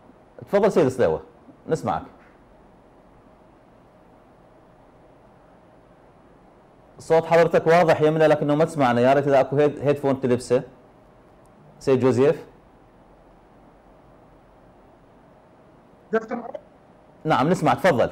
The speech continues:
Speaker 1: أتمم الفكرة.
Speaker 2: أوكي. أوكي. يعني، آه، شوف سيد الكريم،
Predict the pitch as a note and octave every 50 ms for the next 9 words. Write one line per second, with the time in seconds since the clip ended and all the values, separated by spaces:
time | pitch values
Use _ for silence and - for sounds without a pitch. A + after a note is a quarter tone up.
0 | - - - - D#3 D#3+ F3 E3 D#3 D#3 C3+ - E3+ - - - - - - -
1 | - - - - _ _ _ _ - _ _ _ A3 A3+ G#3+ - - - - -
2 | _ _ _ _ _ - _ _ _ _ _ _ _ _ _ _ _ - A#3 C4
3 | C#4 C4+ C#4+ C#4+ D4+ D4 D4 D4 C#4+ C4 - - - A#3 A#3+ A#3+ A#3+ A#3 - A3+
4 | G3+ - - E4+ C#4 F#3+ - - - - _ _ _ _ - - - D4 C4+ A3
5 | F#3+ F3 F3 - E3 D3 C3 B2